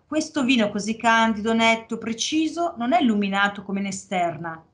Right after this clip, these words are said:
no? Qui abbiamo la, la lu-, l'aiuto del sole, ovviamente, che ci scalda il vino rosso. Bellissimo questo, Mariella.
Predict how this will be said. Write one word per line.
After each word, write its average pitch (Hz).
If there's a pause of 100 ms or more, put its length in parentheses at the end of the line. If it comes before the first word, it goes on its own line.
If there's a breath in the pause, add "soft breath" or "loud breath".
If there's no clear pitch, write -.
(540)
no? 196
Qui 302
abbiamo 202
la, 185
la 190
lu-, 196
l'aiuto 196
del 190
sole, 190
ovviamente, 185
che 180
ci -
scalda 247
il 196
vino 190
rosso. 185 (760)
Bellissimo 190
questo, 190
Mariella. 262